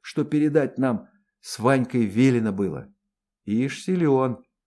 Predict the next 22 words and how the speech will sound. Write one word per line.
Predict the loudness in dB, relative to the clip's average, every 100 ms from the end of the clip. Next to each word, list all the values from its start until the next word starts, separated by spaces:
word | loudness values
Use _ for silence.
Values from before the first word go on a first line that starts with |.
| _ _
С | -14 0
таким-то | 2 4 2 0 2
родством, | 2 0 -2 -2 2 2 0 -8
да | -4 -2
в | 0
простых | -2 0 -2 -2
капралах. | 0 2 4 6 6 4 0 -10 _ _ _ _ _ _
А | -4
тебя | 0 0 0
как | -2 -2
звать-то, | 2 2 0 -2
господин | -2 0 0 4
капрал?» | 4 4 0 -4 -12 _ _ _ _ _ _ _ -2
«Андреем | 2 2 8 12 12 12
крестили». | 8 0 0 -2 -2 -4 -12 _ _ _ _
«Андреем? | -8 -4 0 2 4 2 0 -4 _
Что | _ -4 2 2
ж, | 0 -2
имя | -4
хорошее. | -2 0 2 0 -2 -6 -6 _ _ _ _ _
Скажи-ка, | -16 -2 0 2 2 2 0 -2 -2
Андрюша, | 0 2 2 0 -2 -10 -12